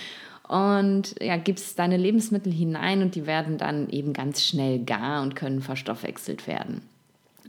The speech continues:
Aber wenn das Verdauungsfeuer nicht gut funktioniert, und das ist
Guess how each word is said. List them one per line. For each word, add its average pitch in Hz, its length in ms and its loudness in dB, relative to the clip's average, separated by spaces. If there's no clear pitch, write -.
Aber 190 300 6
wenn 190 160 4
das 185 180 0
Verdauungsfeuer 175 760 0
nicht 175 520 0
gut 175 200 2
funktioniert, 151 680 -4
und 139 240 -8
das 156 180 -6
ist 185 240 -2